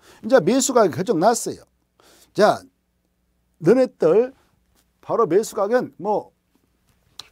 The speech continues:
A 것은 삼억, B 것은 일억, 이렇게, 아니 B 것은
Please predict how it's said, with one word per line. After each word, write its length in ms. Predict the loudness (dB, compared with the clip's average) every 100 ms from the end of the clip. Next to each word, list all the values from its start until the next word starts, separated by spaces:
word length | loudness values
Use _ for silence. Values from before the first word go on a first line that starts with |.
| _ _ _ _ _ -6
A 220 | 0 0 0
것은 840 | -4 -4 -2 -2 -2 0 -2 -4
삼억, 400 | -10 -4 -2 -4 _ _ _ _ _ -14 -14 _
B 220 | -10 -10
것은 640 | -6 -4 -4 -2 -2 -2 -4 -2
일억, 300 | -2 -2 -6 _ _ _ -20 -20 _ _ _
이렇게, 260 | -8 -8 -10 _
아니 340 | -8 -6 -10 -14 _ _ _
B 140 | -12
것은 440 | -6 -6 -4 -6